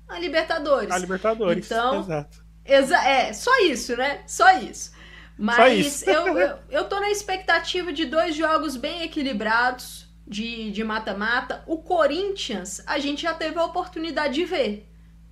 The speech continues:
Speaker 1: depois dessa Copa do Mundo, né? Foram dois
Speaker 2: Sim.
Speaker 1: jogos já. Uma partida amistosa com o Atlético Mineiro, uma vitória com um gol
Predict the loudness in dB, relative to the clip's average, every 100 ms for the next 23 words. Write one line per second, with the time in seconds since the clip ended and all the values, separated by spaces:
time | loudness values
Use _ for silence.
0 | -10 -8 -2 0 0 -2 -2 -2 -2 -2
1 | -2 -4 -2 -2 -4 -4 -6 -4 -4 -4
2 | 0 0 0 -2 0 0 0 -4 -4 -4
3 | -4 -6 -10 -20 -20 -20 -10 2 2 4
4 | 0 0 -2 -2 -2 -4 0 2 0 -4
5 | -4 -4 -4 -4 -6 -6 -6 -4 -2 -2
6 | -2 -2 -4 -6 -6 -4 0 0 -2 -6
7 | -8 -6 -6 0 2 2 0 -2